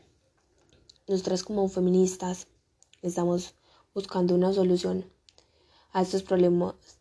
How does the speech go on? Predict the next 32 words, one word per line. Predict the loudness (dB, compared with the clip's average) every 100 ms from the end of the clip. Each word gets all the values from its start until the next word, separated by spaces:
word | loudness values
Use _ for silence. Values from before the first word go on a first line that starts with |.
| 2
de, | 6 6 4 0
de | 2
índole | 2 2 2 2 0
humanístico. | -2 -2 0 -2 -6 -20 -20 _ _ _ _ _ -20 -4
Debemos | 2 2 2
empezar | 2 2 2 0
por | -2
entender | -2 -2 0 -2
que | -2 -4
todos | 4 4 6
somos | 4 4 4
iguales, | 4 2 0 -4 -12 _ _ _ _ _ _ _
que | 2 6 6 4 4
todos | 4 6 4
somos | 0 -2 0
humanos, | 2 2 2 -2 -6
que | -6
merecemos | -2 0 0 0 2 4
los | 6
mismos | 6 4 2 -2
tratos | 0 -2 -2 -8 -8 _ _ _ _ _ _ _ _
y | -2
que | 2
merecemos | 4 4 4 4 2
una | 2 0 0
sociedad | 0 0 0 -2
sin | 0 2
violencia, | 2 2 0 -2 -6
donde | -2 0
sea | 0 -2
posible | -4 -2 0 2 4
vivir. | 6 6 4 0